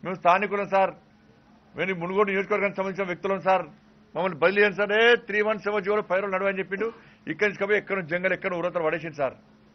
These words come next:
మూడు ఊర్లు, నాలుగు ఊర్లు దాటి మూడు జిల్లాలు, నాలుగు జిల్లాలు పడేసింది సార్. ఇప్పుడు మమ్మల్ని తీసుకొచ్చి మమ్మల్ని ఇక్కడ డ్యూటీ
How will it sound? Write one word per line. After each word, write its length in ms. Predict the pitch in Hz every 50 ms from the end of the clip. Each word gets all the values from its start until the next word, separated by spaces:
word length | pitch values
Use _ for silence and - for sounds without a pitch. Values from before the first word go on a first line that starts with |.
| _ _ _ _ _ - - 143
మూడు 200 | 170 180 180 180 185 190
ఊర్లు, 160 | 190 185 180 165
నాలుగు 180 | 165 165 165 165
ఊర్లు 100 | 175 170 180
దాటి 180 | 175 170 160 156 143 120 - - - - _ - 143
మూడు 140 | 170 170 151 143
జిల్లాలు, 220 | 165 180 180 170 156
నాలుగు 160 | 160 165 143 127
జిల్లాలు 220 | 139 160 170 170 160
పడేసింది 320 | 143 156 147 151 156 - 143
సార్. 140 | 151 170 - - - - - 117 120 120 120 165
ఇప్పుడు 180 | 165 165 185
మమ్మల్ని 220 | 185 185 180 185 -
తీసుకొచ్చి 400 | 175 185 147 185 190 190 208 220 233 233 - _ - _ _ _ _
మమ్మల్ని 180 | - 139 165 175
ఇక్కడ 120 | 160 170 143 131
డ్యూటీ 160 | 151 185 170